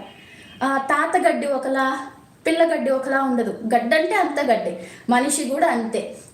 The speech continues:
తాత మనిషి ఒకలా, పిల్ల మనిషి ఒకలా. మనం ఏంటంటే వేరే వేరే పెళ్ళిళ్ళు చేసుకొని రకరకాల కాంబినేషన్ కలుస్తూ ఉంటాం కాబట్టి స్లైట్ వేరియేషన్స్ రావచ్చు. But అదే డిఎన్ఏ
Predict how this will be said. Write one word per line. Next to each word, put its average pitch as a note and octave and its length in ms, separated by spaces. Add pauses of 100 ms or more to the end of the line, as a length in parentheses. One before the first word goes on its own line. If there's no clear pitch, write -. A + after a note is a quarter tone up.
తాత C#4 340
మనిషి C4 240
ఒకలా, B3 240
పిల్ల B3+ 260
మనిషి B3 300
ఒకలా. A3+ 200 (340)
మనం F#4 160
ఏంటంటే G#4 460
వేరే F#4+ 240
వేరే F#4 180
పెళ్ళిళ్ళు E4+ 520
చేసుకొని E4 320
రకరకాల D#4+ 500
కాంబినేషన్ C#4+ 680
కలుస్తూ B3 340
ఉంటాం D4 240
కాబట్టి F#4+ 240
స్లైట్ F4 640
వేరియేషన్స్ E4 580
రావచ్చు. C4+ 460
But E4+ 120 (160)
అదే A#3+ 420
డిఎన్ఏ A#3+ 360